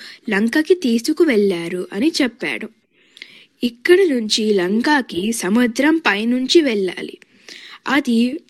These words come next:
వంద యోజనాల దూరంలో ఉంది." అప్పుడు వానరులు అందరూ "ఎవరు వెళ్తారు?" అని ఆలోచించారు. అప్పుడు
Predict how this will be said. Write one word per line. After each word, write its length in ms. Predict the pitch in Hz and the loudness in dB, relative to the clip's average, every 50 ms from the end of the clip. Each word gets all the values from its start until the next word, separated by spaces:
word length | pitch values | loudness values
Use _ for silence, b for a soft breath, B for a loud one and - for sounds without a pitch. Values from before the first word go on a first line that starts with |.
| - | -2
వంద 280 | 220 226 233 226 220 190 | 0 2 2 2 2 2
యోజనాల 600 | 175 180 175 180 190 202 247 254 285 302 330 339 | 2 2 2 2 2 0 0 0 2 2 2 2
దూరంలో 540 | 294 285 254 233 220 233 247 262 294 330 320 | 2 2 2 2 2 2 2 2 2 2 2
ఉంది." 340 | 269 214 190 196 - - - _ _ - - _ _ B B B B B B B _ - | 2 0 -2 -4 -8 -12 -16 _ _ -20 -20 _ _ B B B B B B B _ -6
అప్పుడు 680 | 277 277 - _ - 359 339 302 277 269 262 254 233 220 | -6 -6 -2 _ 2 2 2 2 0 -2 -2 -4 -4 -4
వానరులు 720 | 214 202 190 196 226 277 320 311 269 233 220 208 202 208 220 B B B _ - | -2 -2 0 0 2 2 2 2 2 2 2 2 2 2 0 B B B _ -6
అందరూ 460 | - 214 233 247 262 277 277 220 196 b b b b b b - | -2 2 2 4 4 2 2 0 -2 b b b b b b -6
"ఎవరు 300 | 202 220 233 294 330 349 | -4 0 4 4 6 6
వెళ్తారు?" 760 | 339 339 311 302 285 - 285 262 240 233 240 233 233 226 - - | 4 4 0 -2 -4 -4 -4 -4 -4 -4 -4 -6 -6 -6 -8 -6
అని 160 | 220 294 349 | -4 -2 0
ఆలోచించారు. 840 | 330 277 226 214 208 208 202 - 208 190 196 - - - - - - - _ b b b b b b b b b b - - | 0 0 0 -2 -2 -2 -4 -4 -6 -6 -6 -6 -8 -8 -10 -14 -16 -18 _ b b b b b b b b b b -8 -6
అప్పుడు 380 | 240 233 - - 330 302 262 | -6 -4 0 2 2 4 4